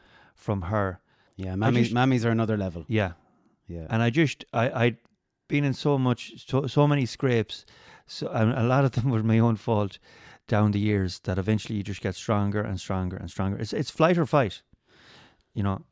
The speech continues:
Speaker 1: so
Speaker 2: You
Speaker 1: I,
Speaker 2: lo-,
Speaker 1: I
Speaker 2: you,
Speaker 1: chose
Speaker 2: you
Speaker 1: to fight.
Speaker 2: lost all the houses then?
Speaker 1: Uh, I wouldn't say lost them, but yeah, I lost them. I, I was just happy to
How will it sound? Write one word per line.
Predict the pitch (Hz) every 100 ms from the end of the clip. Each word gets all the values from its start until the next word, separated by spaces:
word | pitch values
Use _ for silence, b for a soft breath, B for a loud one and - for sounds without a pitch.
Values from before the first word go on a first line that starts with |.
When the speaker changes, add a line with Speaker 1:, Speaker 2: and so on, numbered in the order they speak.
| -
Speaker 1:
so | - 104 95 - _ -
Speaker 2:
You | 123
Speaker 1:
I, |
Speaker 2:
lo-, | 139
Speaker 1:
I | 104
Speaker 2:
you, | 143
Speaker 1:
chose | 110 113
Speaker 2:
you |
Speaker 1:
to | 131
fight. | 143
Speaker 2:
lost | 156 151
all | 147
the | 131
houses | 123 113 110
then? | 107 80 B B B B B B B B 359 -
Speaker 1:
Uh, | 226 196 214
I | 247
wouldn't | 214 269 247
say | 247
lost | 220 214 233 185 -
them, | 131
but | 117 117
yeah, | 160 107
I |
lost | 113 156 135 -
them. | 117 92 -
I, | - 117
I | -
was | 123 117
just | 139 -
happy | 135 123 120
to | 127 107